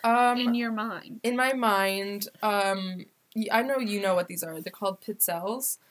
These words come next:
Speaker 1: They're
Speaker 2: No,
Speaker 1: like
Speaker 2: I
Speaker 1: this,
Speaker 2: don't
Speaker 1: like,
Speaker 2: know what they are.
Speaker 1: yes, you do. I've made them for New Year's Eve
Speaker 2: Oh,
Speaker 1: before.
Speaker 2: that was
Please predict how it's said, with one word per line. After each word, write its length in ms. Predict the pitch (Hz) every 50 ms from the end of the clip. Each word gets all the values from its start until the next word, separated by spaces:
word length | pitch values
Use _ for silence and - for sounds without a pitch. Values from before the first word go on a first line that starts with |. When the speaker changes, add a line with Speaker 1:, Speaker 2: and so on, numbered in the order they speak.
| _ _ _
Speaker 1:
They're 160 | - 226 196 202
Speaker 2:
No, 40 |
Speaker 1:
like 100 | 208 202
Speaker 2:
I 40 | 202
Speaker 1:
this, 100 | 214 208
Speaker 2:
don't 80 | 208 208
Speaker 1:
like, 80 | 196 196
Speaker 2:
know 100 | 190 -
what 160 | 151 - -
they 120 | - 69
are. 140 | - - - 269
Speaker 1:
yes, 160 | 285 - 302
you 80 | 262
do. 200 | 220 - 170 175
I've 140 | 175 190 190
made 140 | 190 175 170 -
them 100 | - -
for 160 | 185 - - 185
New 180 | 180 180 180 175
Year's 220 | - - - -
Eve 60 | 208
Speaker 2:
Oh, 320 | 233 262 277 285 277 277 262 233
Speaker 1:
before. 140 | 202 175
Speaker 2:
that 120 | - 101 95
was 160 | 80 -